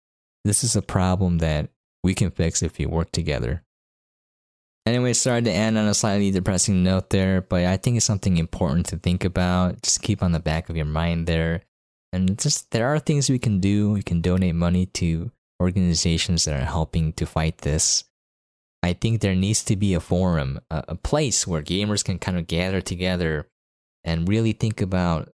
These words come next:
ways they can come up with solutions to all these problems that we're facing in the world today. 'Cause I really believe that gamers are the one group of people that are dedicated enough and can come up with these ingenious solutions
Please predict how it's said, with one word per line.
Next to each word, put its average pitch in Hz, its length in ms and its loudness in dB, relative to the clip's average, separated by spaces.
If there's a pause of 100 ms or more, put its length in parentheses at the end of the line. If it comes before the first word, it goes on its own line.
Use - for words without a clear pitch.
ways 92 300 0
they 87 100 -2
can 80 300 -4 (560)
come 110 160 0
up 113 100 0
with 101 100 2
solutions 90 800 0
to 85 260 0
all 87 240 2
these 92 160 -2
problems 107 460 -2
that 82 120 0
we're 71 120 -2
facing 80 400 0
in 80 100 0
the 80 80 4
world 85 240 2
today. 87 460 2 (760)
'Cause 110 140 -2
I 98 80 4
really 120 340 2
believe 110 460 2
that 92 180 0
gamers 107 420 0
are 95 60 2
the 87 100 0
one 101 200 2
group 104 180 0
of 92 140 -2
people 87 400 -2
that 82 100 -4
are 80 120 -2
dedicated 104 600 0
enough 107 460 0
and 87 240 -2
can 92 200 -2
come 98 220 -2
up 92 100 0
with 90 140 -2
these 90 220 -4
ingenious 104 580 0
solutions 85 840 0